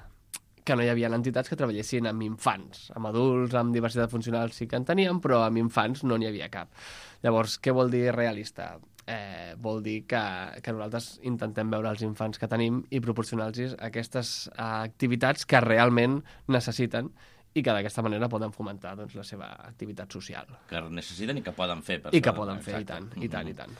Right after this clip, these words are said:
Speaker 2: És una associació oberta, queda clar, com moltes altres entitats. Entenc que el voluntariat també en aquest, en el vostre cas és, és importantíssim. Vaja, suposo que,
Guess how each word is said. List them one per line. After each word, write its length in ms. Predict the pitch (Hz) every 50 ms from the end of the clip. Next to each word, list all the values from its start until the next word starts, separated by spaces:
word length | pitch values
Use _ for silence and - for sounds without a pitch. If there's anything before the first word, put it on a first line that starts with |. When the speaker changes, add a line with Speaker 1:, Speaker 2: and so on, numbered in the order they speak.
| - - - - - - - - -
Speaker 2:
És 220 | 107 107 107 107
una 100 | 117 113
associació 460 | 110 - 113 104 - 107 92 - 113 107
oberta, 320 | 104 107 101 95 107 104
queda 240 | 90 107 101 104 95
clar, 180 | 107 123 143 143
com 140 | - 113
moltes 260 | 104 101 95 92 101 95
altres 260 | 104 98 92 95 92 104
entitats. 460 | 101 95 98 98 95 101 110 - -
Entenc 300 | 104 98 92 101 98 95
que 60 | 107
el 60 | 107 101
voluntariat 560 | 104 98 98 98 95 98 95 90 92 92 87
també 240 | - 98 95 90 92
en 40 | 92
aquest, 300 | 92 - 95 92 - 78
en 80 | 80
el 40 | 87 87
vostre 220 | 85 - - 92
cas 200 | 82 87 87 90
és, 440 | 98 95 95 - - - - - - -
és 340 | 92 90 87 85 82 -
importantíssim. 880 | 101 92 90 - 107 101 90 - 95 85 85 78 98 107 104 - 101 85 78 - - - - _ _ -
Vaja, 240 | 95 95 87 92 90
suposo 380 | - 107 82 87 95 104 107
que, 100 | - 104